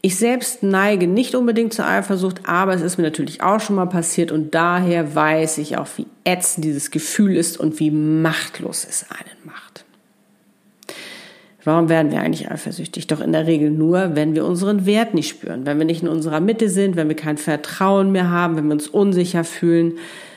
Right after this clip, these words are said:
dann neigen wir zur Eifersucht. Und dann fangen wir an zu kontrollieren, weil wir einfach nicht mehr vertrauen.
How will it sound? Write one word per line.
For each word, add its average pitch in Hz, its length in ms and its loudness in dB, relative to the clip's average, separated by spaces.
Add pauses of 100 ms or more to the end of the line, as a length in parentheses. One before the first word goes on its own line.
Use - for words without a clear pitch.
(880)
dann 165 140 2
neigen 143 360 0
wir 156 260 2 (300)
zur 175 360 -4
Eifersucht. - 720 -10 (160)
Und 165 80 2
dann 190 120 4
fangen 185 280 0
wir 175 140 2
an 175 120 0
zu 175 140 -2
kontrollieren, 165 880 0
weil 147 280 0
wir 214 180 0
einfach 170 360 0
nicht 160 200 -4
mehr 185 100 0
vertrauen. 208 540 -4